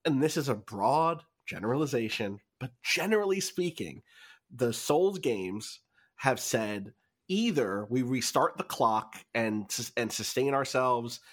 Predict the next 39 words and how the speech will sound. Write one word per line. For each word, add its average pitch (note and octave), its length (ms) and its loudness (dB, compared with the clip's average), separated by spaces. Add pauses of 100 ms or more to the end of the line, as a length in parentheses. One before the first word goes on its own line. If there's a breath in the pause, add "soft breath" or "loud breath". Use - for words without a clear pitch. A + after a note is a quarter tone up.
(340 loud breath)
while B2+ 240 2
resi-, A2 300 -2
while A#2 260 2
resigning B2 480 2
ourselves G#2+ 460 0
to A2 300 -2
the G2+ 140 -4
m-, A2 300 -2
mediocrity A2+ 1000 0
of G2 560 -4 (340 soft breath)
hierarchical C#3 720 2
living F#2+ 440 -6
or G#2 200 -4
of G2+ 160 -6
continuing D3 540 0
to C#3 100 -2
live B2 240 2
in A#2 80 0
a A2+ 60 -2
system A#2 320 0
we A#2 80 2
know A2 240 0
is A2 160 -4
doomed G#2+ 380 -4
to - 140 -14
fail F#2+ 340 -4
again, F#2+ 440 -12 (360 loud breath)
or G3 160 6
we D#3 120 4
step - 320 2
into A#2 520 0
a A2 80 0
world G#2+ 340 2
of G2+ 360 -2
chaos A2 440 -2
and G2+ 140 -6
danger F#2+ 400 -8
and F#2+ 120 -8
darkness. - 600 -10